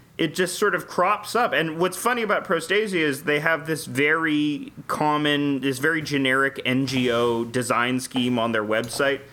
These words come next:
And if you didn't read any of the text, it would just look like a normal <laughs> website. Also, as TrueAnon has pointed out, one of the people that they're associate with, associated with is this guy that makes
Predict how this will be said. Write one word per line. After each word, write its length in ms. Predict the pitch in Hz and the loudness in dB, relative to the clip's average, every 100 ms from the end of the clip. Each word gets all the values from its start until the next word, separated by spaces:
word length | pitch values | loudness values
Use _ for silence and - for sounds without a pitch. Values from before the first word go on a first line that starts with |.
| - - | -14 -4
And 160 | 131 131 | 0 0
if 120 | 131 | -2
you 60 | 139 | -2
didn't 360 | 156 156 117 | 0 0 -2
read 320 | 120 151 151 | 0 0 0
any 200 | 147 139 123 | 0 0 0
of 120 | 117 | -2
the 80 | 120 | -2
text, 480 | - 131 - - | 0 -2 -2 -4
it 160 | 131 - | -4 -2
would 140 | 120 | -2
just 260 | 117 127 - | -2 -2 0
look 180 | 127 120 | -2 0
like 220 | 117 104 - | -2 -2 -2
a 80 | 131 | -2
normal 300 | 131 131 117 | 0 0 0
<laughs> 20 | |
website. 520 | 110 127 127 110 101 - - - - - - | 0 -2 -2 -4 -4 -6 -16 -18 -20 -18 -4
Also, 320 | - 226 247 | 0 0 2
as 160 | 208 - | 0 -2
TrueAnon 540 | - 262 285 240 170 | -2 0 2 2 2
has 100 | 160 | 0
pointed 380 | 143 147 135 131 | -2 -2 -2 2
out, 260 | 131 131 131 | 2 2 0
one 200 | 143 165 | 0 2
of 340 | 160 147 - | 0 -2 -6
the 80 | 139 | -6
people 300 | 131 165 151 | -2 -2 0
that 120 | 143 127 | 0 2
they're 140 | 139 | 0
associate 500 | 135 180 190 165 143 | 0 -2 0 0 0
with, 240 | 127 127 123 | 2 0 0
associated 540 | 123 - 190 196 147 | -2 0 -2 0 0
with 140 | 127 120 | 0 0
is 140 | 131 | -2
this 160 | 120 123 | -2 -2
guy 300 | 135 131 160 | 0 2 2
that 180 | 151 139 | 0 -2
makes 320 | 135 127 - | -2 -2 -8